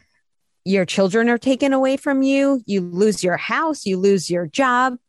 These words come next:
and then you, you are supposed to be innocent until proven guilty in our country. But to me, that's almost, you know, condemning someone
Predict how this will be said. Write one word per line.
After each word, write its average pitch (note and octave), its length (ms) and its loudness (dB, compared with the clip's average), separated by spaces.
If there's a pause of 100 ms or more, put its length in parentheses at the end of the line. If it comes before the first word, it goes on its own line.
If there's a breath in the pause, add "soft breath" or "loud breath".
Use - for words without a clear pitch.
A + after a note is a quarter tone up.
(220)
and B3+ 140 2
then D4+ 140 2
you, D#4 200 2
you C#4 100 2
are C#4 100 4
supposed C#4+ 240 -2
to A#3+ 60 -6
be A#3 120 -2
innocent A3+ 440 0
until G3+ 300 0
proven G3 380 0
guilty G#3 420 0
in E3+ 120 0
our E3 240 -2
country. E3+ 680 -2
But F#3+ 360 0 (580)
to A#3 100 2
me, B3 480 0 (540)
that's A#3 300 -4
almost, G3+ 540 0
you G#3 120 -2
know, F3 140 0
condemning G#3 500 0
someone E3 460 -4